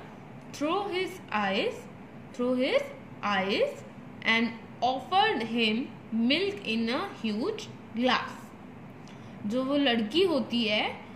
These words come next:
वो उस लड़के की आंखों में, उसकी आंखों में देखकर उसकी भूख का, hunger, भूख का पता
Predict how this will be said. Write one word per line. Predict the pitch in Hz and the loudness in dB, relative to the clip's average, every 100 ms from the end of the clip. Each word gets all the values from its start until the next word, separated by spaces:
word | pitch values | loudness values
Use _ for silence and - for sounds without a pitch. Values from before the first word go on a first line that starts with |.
| - - | -16 -4
वो | 202 233 302 494 - - - | 0 4 4 2 -2 -12 -6
उस | 254 262 | -6 4
लड़के | 277 269 285 294 | 4 6 6 4
की | 285 370 - - | 4 0 0 2
आंखों | 277 285 320 285 | 4 4 2 2
में, | 214 185 - | 2 -2 0
उसकी | 226 - 349 453 240 | -2 -2 -4 -4 0
आंखों | 247 233 269 | -2 0 0
में | 247 226 302 466 - - | 2 2 2 0 -4 -2
देखकर | 214 220 214 - 311 339 | 4 4 4 2 2 2
उसकी | 247 220 - 320 427 - - - - | -4 -6 -6 -2 -2 -2 -10 -16 -4
भूख | 208 294 277 - | 2 2 2 0
का, | 196 | 0
hunger, | 190 220 226 311 453 - 208 | 0 0 2 2 0 -4 -6
भूख | 196 269 294 - | 0 2 2 0
का | 254 330 571 - - - | 2 2 2 -4 -14 -2
पता | 240 233 269 | -2 4 4